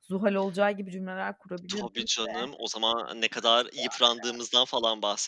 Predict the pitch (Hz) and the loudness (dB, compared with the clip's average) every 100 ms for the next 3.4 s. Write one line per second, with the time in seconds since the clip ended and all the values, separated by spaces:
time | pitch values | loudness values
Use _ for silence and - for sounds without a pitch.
0 | 101 - 107 110 110 - 120 117 120 117 | -6 -6 -6 -6 -4 -2 -2 -2 -4 -6
1 | 117 117 113 110 - 120 127 120 131 123 | -2 -2 0 -4 -6 -6 -4 -4 -2 0
2 | 190 196 220 175 185 165 - 196 185 196 | 0 -2 -6 -4 -6 -6 -12 -14 -14 -10
3 | 175 175 170 - | -10 -10 -14 -18